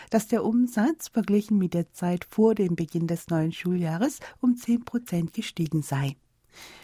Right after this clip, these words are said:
Viele Eltern erkundigten sich, wo man das Aufnahmegerät am besten verstecken sollte, damit es optimal funktioniere. Eine Frau I erzählte, dass Mitschülerinnen böse Gerüchte über ihre Tochter verbreiteten.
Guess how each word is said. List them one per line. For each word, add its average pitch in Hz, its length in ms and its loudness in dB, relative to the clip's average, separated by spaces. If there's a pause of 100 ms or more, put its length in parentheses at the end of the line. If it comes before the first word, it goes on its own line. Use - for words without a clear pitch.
(140)
Viele 254 300 6
Eltern 247 420 4
erkundigten 220 580 2
sich, 208 420 0
wo 190 120 2
man 196 220 2
das 170 220 -6
Aufnahmegerät 170 960 0
am 165 160 -2
besten 175 440 -4
verstecken 226 540 -2
sollte, 165 480 2 (220)
damit 208 320 2
es 185 180 -2
optimal 156 560 -2
funktioniere. 156 840 -2 (1000)
Eine 247 320 8
Frau 240 260 2
I 233 240 0
erzählte, 220 840 0
dass 190 240 -2
Mitschülerinnen 185 760 0
böse 190 420 0
Gerüchte 170 560 -2
über 160 260 -4
ihre 165 220 -4
Tochter 170 360 -8
verbreiteten. 165 840 -4